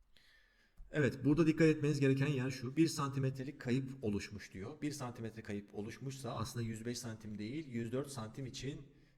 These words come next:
bir, yüz dört santimlik bir demir çubuk için işlem yapıyorsun. Bunlardan klisofon elde ediyorsun demektir. Kaç, kaç tane parçam var? X parçam, ilk parçam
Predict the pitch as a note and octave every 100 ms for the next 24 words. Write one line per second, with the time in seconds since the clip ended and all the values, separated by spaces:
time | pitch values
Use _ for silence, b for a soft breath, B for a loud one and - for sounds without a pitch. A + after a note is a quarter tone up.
0 | _ A2+ A#2+ A#2 - A#2 A#2+ C3+ - G#2+
1 | G2+ B2 C#3 C3+ A#2+ A#2+ B2+ - A#2+ B2+
2 | C3+ - - G2 - A#2 B2+ G#2 - F#2
3 | D3+ D3+ _ _ - B2+ A2 G2+ A2 -
4 | - A#2+ A2 G2+ B2 C3+ - F#2+ C3+ -
5 | G2+ G2+ C3 A2+ F2+ - - - B B
6 | B B B B B B B F3+ F3+ F3
7 | C3 B2 A2+ A2+ G2+ G#2 A2 F3 E3+ -
8 | C#3 A#2 - G#2 G2 - _ _ _ _
9 | _ _ C#3 D3 C3+ A2 G2+ F#2+